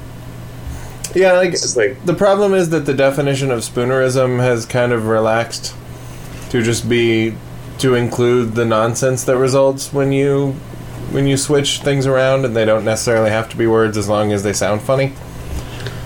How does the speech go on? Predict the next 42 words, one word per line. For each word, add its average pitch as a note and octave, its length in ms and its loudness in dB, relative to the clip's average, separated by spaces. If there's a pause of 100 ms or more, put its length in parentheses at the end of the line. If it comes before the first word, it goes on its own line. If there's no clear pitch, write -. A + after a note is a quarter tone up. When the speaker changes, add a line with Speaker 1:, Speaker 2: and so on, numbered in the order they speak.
(100)
Speaker 2:
Yeah. A2+ 480 2 (120)
Speaker 1:
And C3 380 2
you're C#3+ 220 2
never C3 220 4
going A#2+ 220 2
to A2+ 100 4
accept A2+ 360 0
that G#2 320 0 (1080)
as A2+ 140 0
a G#2+ 40 0
thing. - 160 0
Speaker 2:
You D#4 60 4
know, C#4 280 4
um, G3 340 2 (100)
Rhyme G#3 600 4
in D#3+ 300 0
Twilight D#3 360 4
Heroes B2+ 360 4
did A#2+ 280 4
a, A2 240 4
did A#2 280 0
a, A2 100 4
like, G#2 180 2
a A2 40 2
spoonerism. G2+ 1040 2 (420)
There A#2 100 4
was, A2+ 80 6
like, A#2 100 4
a G#2+ 40 4
spoonerism G2 580 4
villain, G2 480 2
and F#2 120 0
so F#2+ 140 4
he F#2 80 6
was F2+ 160 4
in F2+ 120 2
the, E2+ 340 2 (560)
uh, F#2 580 2
he - 80 2
was G#2+ 140 4
in F#2 100 4
something. F#2 360 0